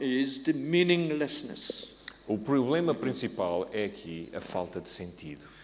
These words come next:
Speaker 1: So let me get to the, really the characteristics of gene a little bit more detail.
Speaker 2: Então, deixem-me entrar um pouco nas características do gene com mais detalhe.
Speaker 1: Now we know our gene need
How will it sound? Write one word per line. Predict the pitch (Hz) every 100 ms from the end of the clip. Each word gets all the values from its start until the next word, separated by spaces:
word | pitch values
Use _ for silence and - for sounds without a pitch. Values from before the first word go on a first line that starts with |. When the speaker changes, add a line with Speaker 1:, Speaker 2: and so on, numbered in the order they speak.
| - -
Speaker 1:
So | - -
let | 254 190 247
me | 277 269
get | 175 190 196 -
to | 185
the, | 180 160 - - - - - - - 151
really | 196 180 127 127
the | 131
characteristics | - 170 - 139 160 - - 120 131
of | 101
gene | 113 139 110 107
a | 110 123
little | 160 156
bit | 156 160
more | 120 123 104
detail. | 110 147 127 101 82 -
Speaker 2:
Então, | - 151 120
deixem-me | 180 185 160
entrar | 139 143 143
um | 113
pouco | 123 143 131
nas | 117
características | - 147 127 127 123 - 110
do | - 101
gene | 101 107 95 85 -
com | 101
mais | 95 110 104
detalhe. | - 95 76 71 - -
Speaker 1:
Now | 156 190
we | 196 190
know | 190 175 160 185 185 -
our | 151 151
gene | 175 165 151
need | 160